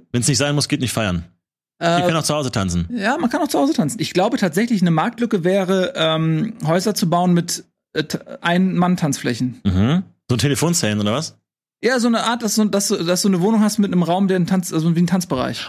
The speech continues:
Speaker 1: Oder du hast einen Tan-, Dancefloor, wo sich der Boden ganz schnell bewegt,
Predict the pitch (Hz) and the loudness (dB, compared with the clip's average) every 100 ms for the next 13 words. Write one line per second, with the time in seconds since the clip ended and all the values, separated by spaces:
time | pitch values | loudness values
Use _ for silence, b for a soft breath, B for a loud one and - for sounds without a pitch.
0 | - 214 170 117 175 - _ 127 156 - | -2 0 2 0 -2 -8 _ -4 -2 -2
1 | 139 107 - - 180 233 - 117 156 233 | -4 -6 -6 -4 -2 -4 -4 -2 0 -2
2 | - - 110 101 156 B B B 135 160 | -2 0 0 0 -2 B B B 0 0
3 | 170 170 113 208 220 131 151 190 - 170 | 0 -2 -2 -2 0 0 0 0 0 0
4 | 185 165 131 175 98 - | 0 0 0 -2 -2 -8